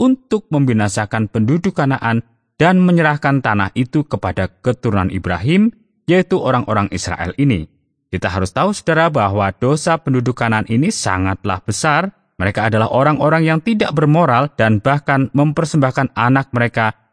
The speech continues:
sebagai kurban untuk dewa-dewa sembahannya. Allah sudah sangat bersabar terhadap kejahatan penduduk Kanaan ini.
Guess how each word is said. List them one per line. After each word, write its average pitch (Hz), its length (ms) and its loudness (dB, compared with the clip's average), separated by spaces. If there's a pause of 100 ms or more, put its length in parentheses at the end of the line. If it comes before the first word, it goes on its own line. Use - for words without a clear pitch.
(160)
sebagai 156 400 0
kurban 226 400 0
untuk 123 360 -4
dewa-dewa 107 680 2 (320)
sembahannya. 87 600 -2 (680)
Allah 135 200 2
sudah 190 240 0
sangat 180 280 0
bersabar 110 480 -2
terhadap 98 400 -4
kejahatan 90 480 -4
penduduk 90 320 -4
Kanaan 82 300 -6
ini. 92 260 0